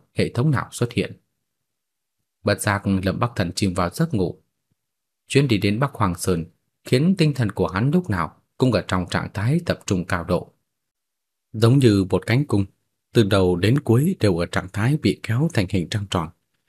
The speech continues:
Thời gian quá dài, dây cung sẽ đứt. May mắn thay,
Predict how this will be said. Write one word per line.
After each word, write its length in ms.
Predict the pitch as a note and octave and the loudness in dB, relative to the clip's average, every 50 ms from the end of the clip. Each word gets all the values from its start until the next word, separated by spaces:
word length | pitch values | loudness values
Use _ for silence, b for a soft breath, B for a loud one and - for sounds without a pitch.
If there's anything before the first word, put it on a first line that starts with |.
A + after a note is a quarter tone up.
| _ _ _ _ _ _ _ | _ _ _ _ _ _ _
Thời 120 | - - - | 0 0 0
gian 200 | - B2+ A#2 A2+ | 2 0 -2 -2
quá 240 | - A#2 B2 D3 E3 | 0 -2 -2 -2 -2
dài, 340 | - - F#2 E2+ D#2 D2+ _ _ _ - | -2 -2 -4 -4 -4 -6 _ _ _ -8
dây 200 | - - G2+ F2+ | -2 0 0 0
cung 320 | - - G#2 F#2 F2 E2 | 0 0 0 0 0 -2
sẽ 160 | - - - | -4 -6 -2
đứt. 200 | A2 C#3 D3+ - _ _ _ _ _ _ _ _ _ _ _ _ _ _ _ _ _ _ _ _ - | -2 -2 -4 -4 _ _ _ _ _ _ _ _ _ _ _ _ _ _ _ _ _ _ _ _ -4
May 120 | - G2 F#2+ | 0 0 2
mắn 180 | F#2 G2+ A2+ - | 2 0 -2 -2
thay, 260 | - G2 F2+ E2+ | -2 -4 -4 -4